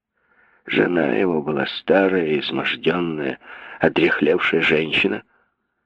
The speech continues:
но ведь она оставалась всё же его собственностью — его имуществом, его движимостью. Эта собственность ему никогда не понадобится, он не будет больше пользоваться ею,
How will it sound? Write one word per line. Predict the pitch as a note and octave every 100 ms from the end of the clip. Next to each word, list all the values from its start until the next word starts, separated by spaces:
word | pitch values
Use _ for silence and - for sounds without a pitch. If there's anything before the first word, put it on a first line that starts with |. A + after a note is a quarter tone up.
| _ _ _ -
но |
ведь | D2+ -
она | D2 C#2+
оставалась | - D#2 C#2+ D2
всё | - - C2+
же | D2+
его | C2+
собственностью — | C2+ - E3+ - F3+ D#3+ - - - A#2 - - _ _ _ _ _ -
его | D2+ C#3
имуществом, | C#2 A#2 D#3+ - - - - B2 B2+
его | C#3 C#3
движимостью. | B2 - E3+ E2+ C#2+ - - - - - - _ _ _ _ _ _ _ _ _ _ _ _ _ _ _ -
Эта | C#2+ -
собственность | - - - - G2+ G#2 - -
ему | E2 E2
никогда | F2+ F#2+ E2+ D#2 D2
не | D#2+
понадобится, | F2+ D#2+ D2+ B2+ D#3+ - G#2
он | G2 F#2+
не | -
будет | E2 F2 C#3+
больше | E2+ E2 -
пользоваться | - G2 F#2 G2+ - G2+
ею, | G2+ G2+ A2+